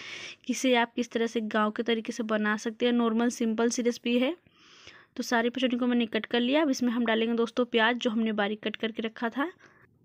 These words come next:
उसके बाद अदरक लहसुन का पेस्ट हम ऐड कर देंगे।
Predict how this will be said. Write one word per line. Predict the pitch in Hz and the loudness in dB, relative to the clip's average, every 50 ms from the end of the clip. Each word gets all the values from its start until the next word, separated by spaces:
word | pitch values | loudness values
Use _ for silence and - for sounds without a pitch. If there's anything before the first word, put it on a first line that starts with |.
| - | -4
उसके | - 262 240 - 285 285 | -4 -2 0 2 2 6
बाद | 262 262 262 262 277 | 6 6 6 6 4
अदरक | 269 262 254 254 247 254 | 4 4 2 2 4 2
लहसुन | 247 254 - 254 262 | 2 2 2 2 0
का | 262 247 | 0 -2
पेस्ट | - - 240 240 262 269 - - - - | -2 0 0 2 2 0 -2 -4 -4 -6
हम | 247 240 247 240 254 | -4 -4 -4 -2 0
ऐड | 233 233 233 - | -2 -2 -2 -2
कर | - 240 247 | -2 -2 -2
देंगे। | 240 254 254 254 247 294 370 | 0 -2 -2 -2 -2 -4 -6